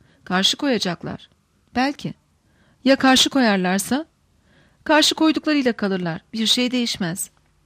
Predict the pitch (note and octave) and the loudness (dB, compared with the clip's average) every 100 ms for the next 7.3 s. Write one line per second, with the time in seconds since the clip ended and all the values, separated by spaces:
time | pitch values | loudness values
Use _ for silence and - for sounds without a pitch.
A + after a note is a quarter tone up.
0 | _ _ _ _ - D#4 D4+ D#4+ D#4+ D4 | _ _ _ _ -8 -2 2 2 0 -2
1 | D#4 - F#3 F3+ D#3+ D#3+ E3+ E3+ - D#3 | -2 -2 0 0 -2 -4 -4 -6 -6 -8
2 | _ _ _ _ - A#3+ - C#4+ B3+ A3+ | _ _ _ _ -2 -2 -2 -2 0 2
3 | A3 G3+ G3 G#3 G#3+ A3+ C4+ C#4 - A#3+ | 2 2 0 -2 -2 -4 -4 -6 -6 -4
4 | A3+ G#3 A3+ A#3 - D4 C#4+ F#3+ D3 D#3+ | -2 -2 -4 -6 -6 -6 -4 -4 -6 -10
5 | - _ _ _ _ _ _ _ _ - | -12 _ _ _ _ _ _ _ _ -10
6 | E4 D4 D4 C#4+ D4 - - A#3 G3 E3+ | -2 2 2 4 2 0 -4 -2 0 0
7 | E3+ D3 | -2 -6